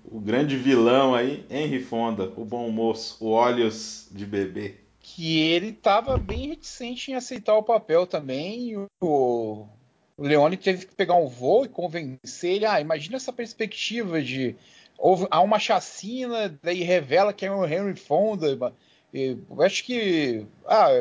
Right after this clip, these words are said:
Speaker 2: é muito brilh-, é brilhante, assim, o, o, ter convencido um cara desse. É como se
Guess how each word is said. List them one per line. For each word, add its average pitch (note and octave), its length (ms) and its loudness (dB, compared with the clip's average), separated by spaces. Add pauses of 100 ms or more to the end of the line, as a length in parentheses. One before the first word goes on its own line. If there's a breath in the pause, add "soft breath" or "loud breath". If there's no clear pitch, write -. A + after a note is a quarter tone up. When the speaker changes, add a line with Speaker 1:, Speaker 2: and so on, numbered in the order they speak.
(220)
Speaker 2:
é C3+ 80 -6
muito G#3 220 -8
brilh-, G#3+ 260 -6
é E3 140 4
brilhante, F3 520 -2
assim, G#2+ 380 -12
o, A2 340 -20
o, G#2+ 280 -12 (420)
ter D3 120 -8
convencido C#3+ 880 -6
um B2+ 40 -6
cara B2+ 220 6
desse. B2 220 -2 (240 loud breath)
É C3+ 80 2
como F#3 200 2
se G#3 180 -4